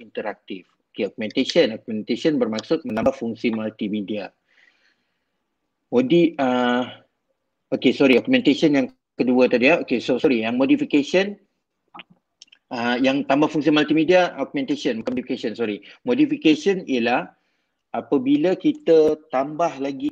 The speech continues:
aktiviti. So daripada dengan ada level, uh, label interaktif ni, so macam mana kita jadikan dia sebagai modification? Sorry ya, sebab tadi sebenarnya sepatutnya augmentation tu yang tambah fungsi multimedia.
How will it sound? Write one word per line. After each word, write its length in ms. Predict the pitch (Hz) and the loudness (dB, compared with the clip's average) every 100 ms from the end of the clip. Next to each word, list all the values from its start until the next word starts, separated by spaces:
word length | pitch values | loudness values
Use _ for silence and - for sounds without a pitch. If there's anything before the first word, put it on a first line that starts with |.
| 147 | -8
aktiviti. 720 | - 147 127 120 - 101 95 | -10 -8 -6 -8 -10 -10 -6
So 160 | 160 | 0
daripada 800 | 156 160 156 151 165 160 160 160 | 2 2 2 0 2 4 4 2
dengan 240 | 135 147 147 | 0 -6 -8
ada 160 | 143 | -4
level, 560 | 160 151 151 156 151 151 - - | 0 2 0 0 -2 -4 -10 -12
uh, 120 | 139 135 | -6 -4
label 320 | 143 143 151 | -2 -2 -2
interaktif 600 | 139 143 143 - 160 - | -4 -6 -8 -4 -6 -6
ni, 160 | 113 151 _ _ _ _ | -10 -14 _ _ _ _
so 160 | - 156 | -2 0
macam 240 | 160 160 175 | 0 -4 -4
mana 160 | 190 | -4
kita 240 | - - 135 | -4 -4 -2
jadikan 480 | 127 123 120 127 | 0 -2 -2 -2
dia 80 | 123 | -4
sebagai 320 | 113 120 120 | -4 -2 -2
modification? 800 | 117 117 110 - 113 - 95 92 - _ _ _ | -2 -4 -8 -8 -8 -6 -10 -14 -18 _ _ _
Sorry 320 | _ 135 127 151 | _ 0 4 2
ya, 80 | |
sebab 240 | 160 131 123 | 2 -2 0
tadi 240 | 120 147 | 0 0
sebenarnya 320 | 143 131 147 | 0 0 0
sepatutnya 400 | 143 - - 151 151 | 0 -4 -2 -2 -4
augmentation 720 | 131 - 127 - - 165 135 | -6 -2 0 0 2 2 2
tu 80 | 127 | 2
yang 240 | 117 107 107 | 0 0 -2
tambah 320 | 110 110 104 | -4 -2 -4
fungsi 240 | 113 113 | -6 -4
multimedia. 640 | 107 107 - 107 101 104 | -4 -4 -6 -6 -6 -8